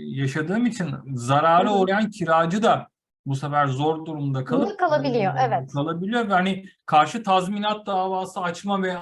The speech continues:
Speaker 1: aslında, e, alabilecek bir şey de yok. E, hani tazminat davaları veya zaten, e, açsa da nereye kadar alabilecek?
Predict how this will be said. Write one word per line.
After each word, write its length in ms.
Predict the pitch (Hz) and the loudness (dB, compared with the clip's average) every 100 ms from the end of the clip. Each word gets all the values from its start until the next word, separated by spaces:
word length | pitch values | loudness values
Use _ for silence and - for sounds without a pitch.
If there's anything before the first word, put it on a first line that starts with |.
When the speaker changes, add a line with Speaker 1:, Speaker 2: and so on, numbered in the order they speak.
| 175 | -2
Speaker 1:
aslında, 580 | 160 - 180 190 196 196 _ _ 135 | -2 -2 -2 0 -2 -4 _ _ -8
e, 220 | 135 135 | -4 -2
alabilecek 840 | 135 143 147 170 185 175 214 - | 0 2 2 2 0 0 -2 -2
bir 120 | 196 | -8
şey 340 | - 190 208 196 | -2 -2 0 0
de 40 | |
yok. 300 | 139 113 - _ _ - | 0 -2 -14 _ _ -20
E, 40 | 62 - - - - - - | -18 -18 -20 -20 -20 -20 -6
hani 220 | 139 135 | -4 -2
tazminat 540 | 135 139 165 175 175 | -2 -2 -2 -6 -4
davaları 540 | 170 160 165 165 165 160 | -2 0 0 -2 -4 -4
veya 240 | 160 156 | -2 -2
zaten, 520 | 151 160 160 165 151 _ _ _ - | -2 -4 -4 -10 -12 _ _ _ -14
e, 100 | - | -2
açsa 400 | 139 143 - 202 | 0 0 0 0
da 60 | |
nereye 340 | 180 170 185 175 | 2 2 2 0
kadar 220 | 160 139 | -4 -4
alabilecek? 500 | 131 123 117 113 | -4 -6 -8 -12